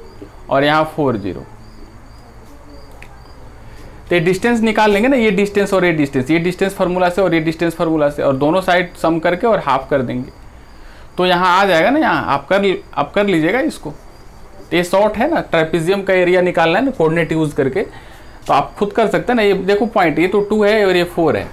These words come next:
तो यहाँ इसको put करके ना, ये इसको और इसको solve करके यहाँ point हम लोग find out कर लेंगे, इसको और इसको solve करके यहाँ point find out कर लेंगे, और one by two into parallel side का sum, ये distance, ये distance sum करके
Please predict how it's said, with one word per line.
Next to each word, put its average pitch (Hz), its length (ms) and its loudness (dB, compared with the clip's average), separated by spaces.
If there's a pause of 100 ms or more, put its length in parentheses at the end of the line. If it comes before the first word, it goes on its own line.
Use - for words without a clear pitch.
तो - 140 -6
यहाँ 170 400 2
इसको 156 340 -4
put 208 260 0
करके 180 280 0
ना, 262 120 2
ये 165 260 0 (320)
इसको 160 300 0
और 190 100 2
इसको 185 200 -2
solve 185 240 0
करके 180 260 -2
यहाँ 180 240 2
point 175 220 0
हम 180 100 -2
लोग 175 140 -2
find 180 200 -2
out 175 180 -2
कर 190 100 2
लेंगे, 190 360 -4
इसको 156 280 0
और 185 100 4
इसको 185 280 0
solve 185 260 0
करके 185 260 0
यहाँ 185 180 2 (640)
point 180 220 2
find 185 240 0
out 185 160 0
कर 190 140 0
लेंगे, 196 280 -2 (680)
और 143 600 2 (340)
one 143 240 2
by 175 200 4
two 180 200 2
into 185 340 -2
parallel 160 340 2
side 175 280 0
का 180 120 0
sum, 202 220 -2
ये 160 140 2
distance, 170 440 -2
ये 170 80 0
distance 180 360 -4
sum 160 200 0
करके 190 320 -2